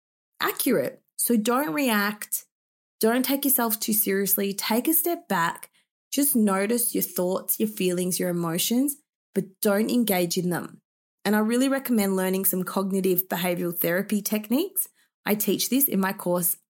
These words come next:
Unchain Your Brain. It's for anxiety and retraining your thoughts. Use the code one hundred off to get your copy and get a hundred dollars off. And the link is in my social media bio.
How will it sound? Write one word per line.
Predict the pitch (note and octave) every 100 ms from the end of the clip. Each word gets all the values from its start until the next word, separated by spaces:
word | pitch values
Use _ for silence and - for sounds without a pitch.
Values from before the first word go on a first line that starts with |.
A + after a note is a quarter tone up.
| -
Unchain | F#3 F#3+ - F3+ F3 F3
Your | F3+ F#3 F3
Brain. | F3+ F3+ C4 A4+ - - _ -
It's | E3+
for | - F#3
anxiety | F#3 F#3 F3+ F3 F#3+ E4 - _ -
and | G3 F3
retraining | F3+ F3 F#3+ F3+ F#3
your | F3+
thoughts. | - F#3 C4+ - _ _ _ -
Use | C#4+ B3+
the | G#3+
code | G3+ F3 E3+ -
one | E3+ F3 F3
hundred | E3+ F3 F#3
off | C#4+ A4 - - _
to | - E3
get | E3+
your | E3+
copy | - D4 D#4+ D#4 D#4 _ _ _ _
and | F#3 F#3 F3+
get | -
a | F3
hundred | F3 F3+
dollars | D#3+ D#3 G3+
off. | G#4 - -
And | F#3 F#3+
the |
link | F3+ F3 F#3+
is | E3+
in | F3 F3 -
my | F3 E3+ E3 F3 - _ _ _ _
social | - F#3 F3 F3
media | F3 F3 F3 F3 E3 D#3+
bio. | E3 E3 E3 D#3 D#3+